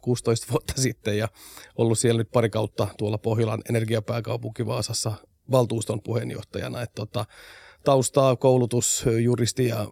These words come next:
ekonomia. Ja tota, se, mikä mua kiinnostaa tällä hetkellä, on ennen kaikkea se, että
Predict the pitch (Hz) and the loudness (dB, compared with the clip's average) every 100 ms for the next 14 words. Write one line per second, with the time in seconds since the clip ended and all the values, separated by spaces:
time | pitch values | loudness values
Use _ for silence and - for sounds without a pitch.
0 | - 110 113 110 104 107 101 98 - 104 | -6 -4 0 0 0 0 -2 -4 -4 -8
1 | - 107 - 104 98 _ - - - - | -6 -8 -4 -4 -4 _ -20 -20 -4 2
2 | 123 117 127 135 135 117 110 117 117 113 | 4 4 4 4 4 2 2 0 2 2
3 | 113 104 113 107 107 104 104 104 - 101 | 2 0 -2 0 0 -2 0 -2 -2 -2
4 | 101 101 101 | 0 -2 -4